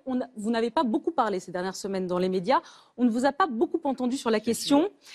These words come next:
Speaker 1: C'est la libération de la parole des femmes victimes de harcèlement. Dans toutes les strates de la société, le cinéma, mais aussi les médias, l'entreprise, les partis politiques, les syndicats étudiants, partout, des femmes ont balancé des porcs,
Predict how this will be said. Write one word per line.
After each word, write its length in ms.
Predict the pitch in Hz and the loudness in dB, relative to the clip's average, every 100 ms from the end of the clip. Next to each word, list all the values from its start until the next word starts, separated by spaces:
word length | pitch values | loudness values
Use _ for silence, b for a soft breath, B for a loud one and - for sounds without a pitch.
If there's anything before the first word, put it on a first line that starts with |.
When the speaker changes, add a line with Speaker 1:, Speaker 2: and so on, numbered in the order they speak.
| B | B
Speaker 1:
C'est 160 | - | 0
la 80 | 262 | 2
libération 540 | 269 277 311 285 - 339 | 2 0 0 -2 -2 -2
de 40 | |
la 100 | 220 | -2
parole 420 | 220 202 240 262 - | -2 0 0 -2 -4
des 160 | 190 190 | -4 -4
femmes 560 | - - 220 208 330 - | -4 2 2 2 -2 -8
victimes 520 | 185 208 - 302 294 | -14 -14 -6 -2 0
de 100 | 190 - | 0 -2
harcèlement. 640 | 269 - 214 190 175 160 B B | -2 -4 -4 -2 -4 -6 B B
Dans 120 | - 226 | 0 2
toutes 280 | - 403 | 4 4
les 120 | 302 240 | 2 -4
strates 340 | - - 220 | -4 -4 -2
de 60 | 202 | -4
la 80 | 180 | -6
société, 520 | 208 - 196 - 170 | -8 -8 -10 -6 -2
le 160 | 196 | 0
cinéma, 600 | 240 - 247 220 190 160 160 | -2 -2 -2 0 -2 -4 0
mais 140 | 208 | 2
aussi 320 | 220 - 240 | 2 2 0
les 100 | 226 | 2
médias, 460 | 262 233 175 180 165 | 2 2 0 0 2
l'entreprise, 840 | 220 294 - 262 - - 208 175 | 2 0 -2 -6 -6 -6 -4 -2
les 80 | 233 | -2
partis 280 | - 302 311 | -2 -2 -4
politiques, 520 | - 254 226 208 - | -4 -4 -4 -8 -4
les 80 | 285 | -4
syndicats 460 | 285 311 262 - 254 | -2 0 0 0 0
étudiants, 420 | 226 220 196 285 B B B _ | 0 -2 0 0 B B B _
partout, 460 | 415 - - 294 302 B B | -2 0 0 0 0 B B
des 180 | 196 254 | -2 -2
femmes 400 | - 277 294 294 - | 2 2 2 0 -8
ont 120 | 202 | -8
balancé 720 | 175 185 294 285 262 - 202 | -2 0 0 -2 -8 -6 -6
des 100 | 190 | -4
porcs, 560 | 190 - 220 247 285 | -6 0 0 0 -4